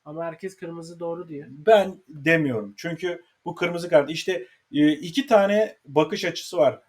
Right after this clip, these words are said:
Speaker 2: Ee, diyorum ya, bir Fenerbahçe'ye bir bakış açısı var, bir de Galatasaray. Galatasaray bakış açısında onlar öyle diyorlar. Öyle insanları da öyle yaptılar. O, o hale getirdiler. İnsanlar bakar kör oluyorlar. Ya el insaf,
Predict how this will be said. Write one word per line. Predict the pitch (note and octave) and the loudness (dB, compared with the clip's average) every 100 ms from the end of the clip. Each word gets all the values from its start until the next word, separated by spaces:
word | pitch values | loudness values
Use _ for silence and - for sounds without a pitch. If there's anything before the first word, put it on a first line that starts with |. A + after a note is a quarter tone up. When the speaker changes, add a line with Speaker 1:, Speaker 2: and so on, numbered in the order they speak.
| _ | _
Speaker 2:
Ee, | B2 A2+ B2+ C3 | -20 -18 -12 -4
diyorum | F3+ G#3+ | -2 -2
ya, | D#3+ A#2+ | -4 -6
bir | D#3+ D#3+ | -6 4
Fenerbahçe'ye | D#3+ F3+ F3 D3+ D3+ C#3+ | 4 6 4 2 2 -4
bir | B2+ | -4
bakış | C3 B2+ C3+ | -8 -8 -10
açısı | B2+ B2+ B2 D#3+ | -10 -12 -12 -6
var, | F3 | -6
bir | D3 | -4
de | D3+ | -2
Galatasaray. | C3 C#3+ C#3+ A#2+ A2 G#2+ | 0 0 -2 -6 -6 -4
Galatasaray | B2+ E3+ F3+ D#3+ C3 C3+ | 2 2 2 -2 -2 -2
bakış | D3 F#3 | -4 -4
açısında | E3 - B2 C3 F3+ G#3+ - _ _ | -8 -8 -12 -2 0 0 -2 _ _
onlar | D3+ E3+ D#3+ | -6 -2 2
öyle | D3+ D#3+ D3+ D3 | 2 2 -2 0
diyorlar. | D3+ C3+ A#2 G#2+ _ _ _ - | 4 6 4 -2 _ _ _ 0
Öyle | D3+ C#3 | 2 2
insanları | D3+ D3 D#3+ D3+ D3+ D#3+ | 0 -2 0 2 2 2
da | D3+ | 2
öyle | B2+ | 2
yaptılar. | A#2+ A2 - A#2+ | 2 -2 -6 -8
O, | B2+ D3+ F3+ | 2 2 4
o | F#3 | 4
hale | F3 D#3+ E3 | 8 6 6
getirdiler. | D3 - B2 A#2+ D3 - _ _ | 0 -2 -8 -6 -6 -6 _ _
İnsanlar | C#3 C#3+ D#3 D#3 F3 D3 | -8 -4 -2 -2 -4 2
bakar | C#3+ C#3+ F#3 F3 | 2 2 0 -2
kör | - E3 | 0 0
oluyorlar. | D#3 C3 A2 G#2+ - _ _ F3 | 2 0 -4 -6 -10 _ _ 0
Ya | F#3+ D#3+ C3 | 4 4 4
el | E3 | 0
insaf, | G3 G3 - E3 A#2+ | 0 -4 0 0 0